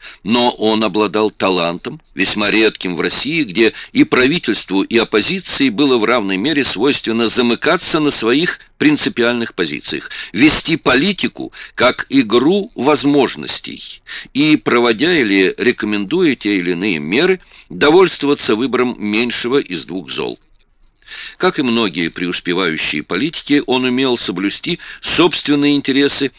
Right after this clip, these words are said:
под видом служения общественному благу. Никто лучше него не мог бы провести Россию сквозь революционные бури.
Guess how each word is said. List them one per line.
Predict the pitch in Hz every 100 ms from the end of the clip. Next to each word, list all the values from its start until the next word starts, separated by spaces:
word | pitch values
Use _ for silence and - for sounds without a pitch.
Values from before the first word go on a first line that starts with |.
| _ -
под | 113 104
видом | 113 123 113 110 -
служения | - 98 82 107 117
общественному | 95 - - - 76 76 67
благу. | 67 52 - _ _ _ _ _ _ _ - -
Никто | 226 311 - - 190 175
лучше | 139 165 - 139
него | 135 151
не | 151 147
мог | 139 143 117
бы | 110
провести | - 101 101 - 110 98
Россию | 85 78 - 165 180 156 - -
сквозь | - - 113 - - -
революционные | 98 107 90 85 - 85 85 80 73
бури. | 62 60